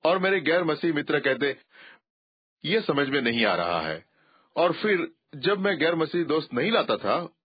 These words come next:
उस दिन मेरे पिता सुसमाचार, नया जन्म या कैसे मसीह बना जाए, उस पर संदेश देते थे। तो मुझे पता ही नहीं चल रहता कि किस सप्ताह मेरे गैर मसीही मित्रों को लाया जाए।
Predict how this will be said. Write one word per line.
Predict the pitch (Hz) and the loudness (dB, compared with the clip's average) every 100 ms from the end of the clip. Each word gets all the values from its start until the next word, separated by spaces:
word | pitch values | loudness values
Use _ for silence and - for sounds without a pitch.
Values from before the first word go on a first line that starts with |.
| - | -2
उस | 165 | -2
दिन | 143 202 | 0 0
मेरे | 175 165 | 2 2
पिता | 151 123 131 | 0 2 2
सुसमाचार, | 127 160 147 139 131 117 95 - 123 | 2 -2 0 0 2 2 0 -4 -2
नया | 143 147 | 2 2
जन्म | 120 104 90 - _ _ _ - | 2 -2 -4 -6 _ _ _ -4
या | 143 | -2
कैसे | 160 175 214 202 | 2 2 2 2
मसीह | 131 156 | 0 0
बना | 127 123 | 0 0
जाए, | 110 113 | 2 0
उस | 110 165 165 | 0 -2 -2
पर | - 160 | 0 0
संदेश | 131 127 135 | 0 0 -2
देते | 107 110 123 | 0 0 0
थे। | - 78 | -2 -4
तो | - - 208 | -4 0 2
मुझे | 196 226 | 2 2
पता | 151 127 | 2 2
ही | 165 240 | 2 2
नहीं | 254 185 | 2 2
चल | 143 - _ _ 123 | 0 -2 _ _ 2
रहता | 127 117 113 165 - - - | 2 4 0 0 -8 -20 -4
कि | 185 | -4
किस | - 226 233 | -2 -4 0
सप्ताह | 170 160 165 151 147 _ | -2 0 2 2 0 _
मेरे | 139 156 131 | 0 0 2
गैर | 131 160 | 2 2
मसीही | 139 - 147 | 0 0 -2
मित्रों | 120 120 131 | -2 0 0
को | 135 131 - - | 0 -2 -4 -4
लाया | 107 107 95 | 2 2 2
जाए। | 95 76 | 0 -2